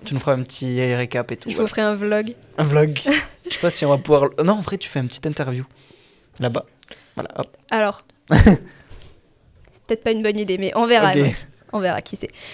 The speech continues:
Speaker 2: Et deuxième truc trop beau, les pictogrammes des Jeux Olympiques deux mille vingt-trois et Paralym-, non, deux mille vingt-quatre, pardon, pictogrammes des Jeux Olympiques et Paralympiques deux mille vingt-quatre sont sortis.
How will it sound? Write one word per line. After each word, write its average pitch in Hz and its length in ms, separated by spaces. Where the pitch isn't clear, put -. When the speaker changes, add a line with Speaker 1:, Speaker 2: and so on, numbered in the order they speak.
Speaker 2:
Et 214 240
deuxième 349 380
truc 330 260
trop 247 160
beau, 262 220
les 196 300
pictogrammes 277 680
des 233 100
Jeux 233 220
Olympiques 240 360
deux 208 100
mille 220 200
vingt-trois 208 480
et 320 140
Paralym-, 214 480
non, 196 200
deux 196 80
mille 196 160
vingt-quatre, 196 540
pardon, 190 320
pictogrammes 269 480
des 254 100
Jeux 240 200
Olympiques 247 460
et 269 100
Paralympiques 240 520
deux 220 80
mille 208 140
vingt-quatre 226 360
sont 269 120
sortis. 262 380